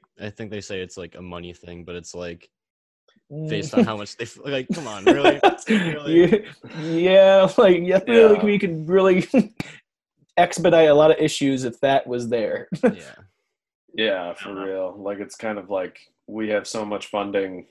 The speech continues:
Speaker 3: going to that, that it's like, "Ah, we can't afford it." It's like, "Ah, come on, man, how much are they?" It's like, you can't just shell out for, like,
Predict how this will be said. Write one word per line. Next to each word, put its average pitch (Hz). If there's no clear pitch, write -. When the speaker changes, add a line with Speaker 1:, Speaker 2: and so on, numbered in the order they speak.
Speaker 3:
going 98
to 92
that, 87
that 92
it's 90
like, 82
"Ah, 90
we 80
can't 87
afford 87
it." 87
It's -
like, 71
"Ah, 76
come 104
on, 82
man, 85
how 101
much -
are 113
they?" 95
It's 90
like, 90
you 90
can't 101
just 90
shell 95
out 95
for, 101
like, 87